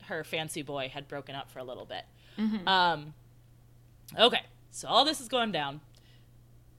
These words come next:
Speaker 1: Rowan sleeps with James. She leaves the apartment, goes towards the office, 'cause she also works there. Um, and it turns out,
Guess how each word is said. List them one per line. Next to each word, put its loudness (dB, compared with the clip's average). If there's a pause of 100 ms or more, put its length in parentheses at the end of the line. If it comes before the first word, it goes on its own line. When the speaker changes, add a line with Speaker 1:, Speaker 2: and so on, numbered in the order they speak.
(360)
Speaker 1:
Rowan 6
sleeps -2
with -8
James. -6 (920)
She 2
leaves 0
the 0
apartment, 0 (520)
goes 4
towards -2 (680)
the 4 (360)
office, 0
'cause -4
she 2
also 0
works -6
there. -6 (380)
Um, 0 (160)
and 0
it -8
turns 2
out, 4